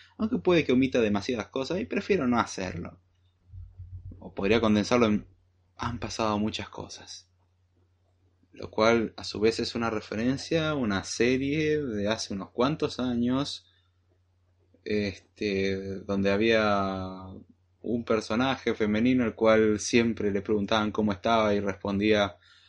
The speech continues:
"Ah, han pasado tantas cosas", y empezaba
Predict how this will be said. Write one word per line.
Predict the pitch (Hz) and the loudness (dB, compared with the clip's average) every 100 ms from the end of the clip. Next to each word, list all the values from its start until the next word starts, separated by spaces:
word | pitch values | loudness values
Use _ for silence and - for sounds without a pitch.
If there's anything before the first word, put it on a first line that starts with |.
| _ | _
"Ah, | 151 170 180 175 165 | -2 2 2 2 0
han | 160 151 | 0 0
pasado | 143 - - - | -4 -4 -6 -8
tantas | - - - - - | -8 -10 -10 -8 -10
cosas", | - - - - 107 - | -12 -12 -12 -10 -10 -6
y | 104 | -6
empezaba | 95 98 110 107 95 98 - | -4 -6 -2 0 0 -2 -10